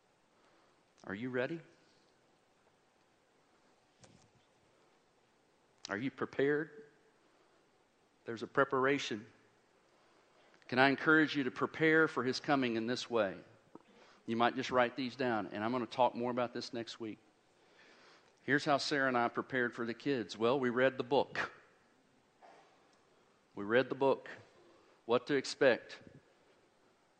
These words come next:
while you're expecting. How many of you are reading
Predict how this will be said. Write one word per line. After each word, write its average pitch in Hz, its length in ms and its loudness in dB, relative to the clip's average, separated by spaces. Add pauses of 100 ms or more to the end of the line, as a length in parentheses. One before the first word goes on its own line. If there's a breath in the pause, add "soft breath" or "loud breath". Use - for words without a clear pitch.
(120)
while 110 180 4
you're 120 140 4
expecting. 120 500 0
How 120 140 -2
many 151 260 0
of 123 140 -4
you 123 160 -2
are 107 60 2
reading 113 440 -4